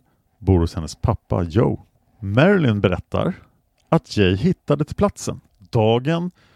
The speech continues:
som Mary ett inte dyker upp till jobbet ringer hennes mammas man Jay till Marilyn och berättar om situationen. Marilyn pratar med sin pappa Joe, som har fått information om en bränd bil.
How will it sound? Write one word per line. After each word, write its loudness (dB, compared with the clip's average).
som -2
Mary 2
ett -2
inte -4
dyker -2
upp -6
till -8
jobbet 0
ringer 2
hennes 0
mammas 0
man -2
Jay 0
till -8
Marilyn -2
och 0
berättar 2
om -2
situationen. -2
Marilyn 2
pratar 0
med -2
sin -2
pappa -2
Joe, 2
som -4
har 6
fått 0
information -2
om -2
en -2
bränd 0
bil. 0